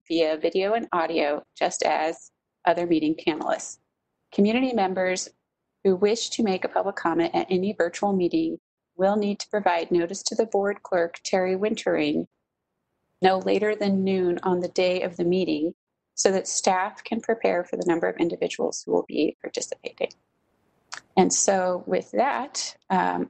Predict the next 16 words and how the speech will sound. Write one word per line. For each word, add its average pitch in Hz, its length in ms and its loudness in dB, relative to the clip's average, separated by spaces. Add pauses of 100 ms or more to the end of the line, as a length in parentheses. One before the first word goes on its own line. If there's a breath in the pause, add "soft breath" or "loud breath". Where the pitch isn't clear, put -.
I 185 220 0
will 180 300 -6
make 190 200 -4
a 196 80 2
motion 196 560 0 (1160)
to 247 180 4
approve 233 400 -2
the 208 80 -4
suspension 202 560 -2
of 185 100 -4
board 185 220 -4
policy 196 380 -4
B 190 140 0
C 185 180 -4
B 185 160 0
I 170 320 -2